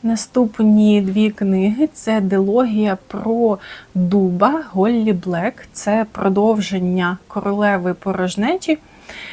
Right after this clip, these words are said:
Е, ще одна така, е, можливість зануритись в, е,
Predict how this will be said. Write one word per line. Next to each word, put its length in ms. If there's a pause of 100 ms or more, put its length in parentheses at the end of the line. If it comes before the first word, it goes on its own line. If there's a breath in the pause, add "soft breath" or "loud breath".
(340 loud breath)
Е, 480
ще 340
одна 840
така, 420 (500 loud breath)
е, 420 (420)
можливість 1000
зануритись 1040
в, 200
е, 220